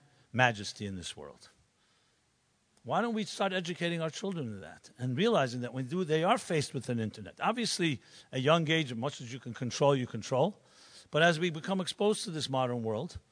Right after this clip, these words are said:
and recognize, instead of just saying, "Oh, let's avoid the temptations," maybe go on the offense. Maybe the best defense is offense. Not maybe, absolutely.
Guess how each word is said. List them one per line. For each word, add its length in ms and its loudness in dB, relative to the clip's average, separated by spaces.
and 160 0
recognize, 540 2
instead 320 2
of 100 4
just 200 0
saying, 260 4
"Oh, 140 6
let's 360 0
avoid 400 4
the 100 -2
temptations," 720 -4
maybe 480 -2
go 140 -2
on 140 0
the 100 -2
offense. 560 -6
Maybe 180 2
the 120 2
best 360 6
defense 480 -4
is 300 -4
offense. 680 -10
Not 140 -4
maybe, 480 -4
absolutely. 600 -4